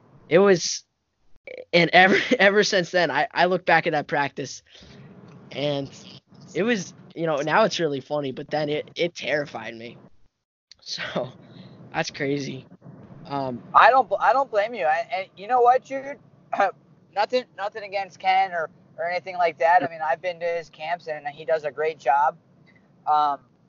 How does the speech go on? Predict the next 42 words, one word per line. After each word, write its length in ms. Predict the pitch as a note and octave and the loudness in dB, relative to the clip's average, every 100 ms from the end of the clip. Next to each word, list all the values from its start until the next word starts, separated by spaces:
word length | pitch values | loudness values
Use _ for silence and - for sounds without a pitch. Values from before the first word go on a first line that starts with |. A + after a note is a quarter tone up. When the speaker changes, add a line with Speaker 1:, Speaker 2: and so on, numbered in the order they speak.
| _ | _
Speaker 2:
but 220 | F3 F3+ F#3 | -6 -2 0
I 160 | F#3+ | -2
feel 300 | - A3+ A#3 | -2 -4 -2
like 240 | A3+ A3 F3+ | -2 -4 -4
that's 240 | G3+ G#3+ - | -4 -4 -8
one 200 | G#3+ G#3 | -14 -10
of 80 | |
the 160 | F3+ D3+ C#3 | -6 -6 -8
tough 240 | - G#3 | -8 -8
things 360 | D#3+ G3+ G3+ D#3+ | -8 -14 -14 -14
about 420 | - - E3 D#3+ | -14 -6 -4 -2
our 180 | D#3 C#3 | -4 -6
sport 640 | - _ D3 F3 F3 A2+ _ _ _ _ | -14 _ -8 -4 -4 -6 _ _ _ _
is 480 | D3 D#3+ D3 - _ - _ - - _ _ - | -4 -4 -4 -14 _ -20 _ -20 -20 _ _ -14
<sighs> 400 | - - - - | -12 -12 -14 -8
it, 160 | F3+ E3 | -6 -4
it, 180 | F3+ - | -6 -4
it's, 220 | F3+ - - | -8 -8 -6
it's 180 | F3+ F3 | -4 -4
hard 380 | - F#3 F#3 G#3 | -2 2 4 4
for 180 | G3 F3+ | 2 0
kids 460 | - F#3 E3 C#3 _ - - - | 2 0 0 -6 _ -20 -14 -4
to 100 | D3 | -2
begin 480 | C#3+ - F3+ F3 - - | -2 -2 -2 -2 -12 0
that 220 | C3+ B2 | 0 0
sport. 360 | - F3 F#3+ C#3 | -2 2 4 4
It, 120 | C#3+ | -2
it's 180 | D3+ D3+ | -2 -2
a 60 | |
hard 280 | C3 E3+ F3+ | 4 4 4
sport 300 | - F3 F3 | 2 2 2
to, 240 | D#3+ D#3 B2 - | 0 -2 -2 -10
to 120 | C#3+ | -12
start 400 | B2+ - D#3+ D#3+ | -8 4 6 6
out 220 | D3 F#3 | 6 4
with 160 | E3+ D#3 - | 4 -2 -6
because 380 | D3 - F3+ D#3 | -8 0 0 0
it 100 | E3+ | -4
is 180 | F3+ | -6
kind 280 | - E3 F3 | -6 -6 -4
of 60 | D#3 | -6
physical. 580 | C3+ B2+ - D3 G3+ | -8 -12 -14 -4 0